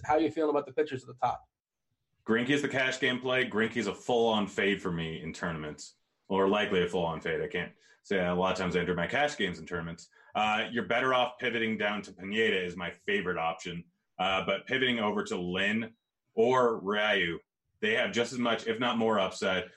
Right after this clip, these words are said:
Speaker 2: This is baseball. Anything can happen. If you don't wanna go ballsy, you can go with Greinke. I can't tell you not to do it, but the smarter tournament play in big field tournaments is to go not Greinke, but go with Pineda,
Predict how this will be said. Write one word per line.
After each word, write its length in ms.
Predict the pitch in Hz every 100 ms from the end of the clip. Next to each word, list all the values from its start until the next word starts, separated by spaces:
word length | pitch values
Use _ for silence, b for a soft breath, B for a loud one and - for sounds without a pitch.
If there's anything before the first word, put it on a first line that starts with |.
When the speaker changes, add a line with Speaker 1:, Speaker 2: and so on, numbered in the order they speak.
| -
Speaker 2:
This 120 | 101
is 80 | 98
baseball. 480 | 120 120 113 98 98
Anything 360 | 107 107 117
can 120 | 110
happen. 480 | 92 107 104 90 85 - b b
If 160 | 98 98
you 100 | 107
don't 220 | 113 120
wanna 260 | 120 117 104
go 180 | 107 92
ballsy, 400 | 117 139 131 127
you 140 | 101
can 260 | - 110 123
go 120 | 123
with 120 | 123
Greinke. 420 | 131 131 127 123 -
I 200 | 90 87 - -
can't 180 | 98
tell 220 | 82 107 98
you 160 | 92
not 280 | 87 90 113 -
to 80 | 120
do 200 | 131 139
it, 100 | - _ _ _ -
but 280 | 113 117
the 100 | 113
smarter 460 | 101 - 113 120 117
tournament 400 | - 117 107 98
play 280 | - 101 98
in 100 | 92
big 200 | 90 98
field 180 | - 95
tournaments 380 | - 101 90 85
is 140 | 87 -
to 100 | 82
go 320 | 90 87 87 _ _
not 380 | 87 90 110 113
Greinke, 380 | 107 98 92 90
but 140 | 90 85
go 180 | 87
with 140 | 85 80 -
Pineda, 500 | 92 92 101 120